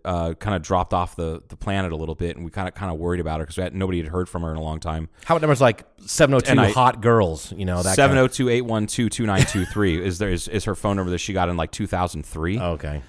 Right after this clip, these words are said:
Speaker 1: And I just was like, "I w-, uh," so I was texting my buddy. He was like, "Hey, do you have her, her phone number?" He was like, "Nah, man, I, I don't have that number." And he's like, "I can't even remember it." I'm like, "Nah, I got this." And he goes, "How the f-," like, and he's my friend that I've known for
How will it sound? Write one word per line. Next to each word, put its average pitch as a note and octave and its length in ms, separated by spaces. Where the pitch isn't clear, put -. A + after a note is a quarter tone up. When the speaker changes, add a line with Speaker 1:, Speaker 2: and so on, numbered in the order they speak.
Speaker 1:
And G2+ 120
I G#2 100
just G2+ 200
was G2 180
like, G2+ 160
"I C#3 40
w-, E3 180
uh," A#2+ 240
so - 140
I A#2 80
was G#2+ 180
texting B2 240
my F#2+ 80
buddy. A2+ 180
He A2+ 40
was G2+ 100
like, G2+ 100
"Hey, D#3+ 120
do D3+ 80
you E3+ 60
have D#3 280
her, C#3+ 320
her B2+ 200
phone A#2+ 200
number?" B2+ 160
He G#2+ 80
was F2+ 120
like, F2 200
"Nah, G2 160
man, F#2+ 180
I, F#2+ 220
I F2 100
don't G2+ 160
have G2 180
that F#2 120
number." F#2 380
And G2+ 160
he's G2+ 240
like, F2+ 120
"I F#2 60
can't - 160
even G2+ 80
remember G2+ 240
it." F#2 60
I'm G2 60
like, F#2 160
"Nah, F#2+ 240
I F#2+ 120
got F2 200
this." F#2 160
And G2+ 100
he G2 40
goes, G2+ 140
"How - 120
the D#3+ 100
f-," - 220
like, - 160
and C#3 100
he's D3+ 360
my C3+ 360
friend G#2 540
that G#2 100
I've F#2+ 260
known F#2 240
for E2 220